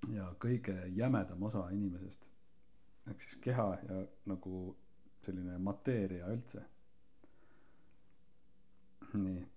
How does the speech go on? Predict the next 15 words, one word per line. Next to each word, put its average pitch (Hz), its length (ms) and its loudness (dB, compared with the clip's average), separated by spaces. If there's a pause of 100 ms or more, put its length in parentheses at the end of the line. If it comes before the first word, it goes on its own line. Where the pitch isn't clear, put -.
(340)
ja 104 100 0
nüüd, 98 160 2
kui 101 100 4
näiteks, 101 420 0 (1160)
noh, 135 140 4 (100)
oletame, 98 420 2
et, - 260 -8 (2750)
et - 420 -6
me 95 140 6
oleme 98 280 4
nagu 95 300 2
muistsed 107 540 6
joogid 135 420 8
nii-öelda 90 360 -2 (1080)
ja 92 140 4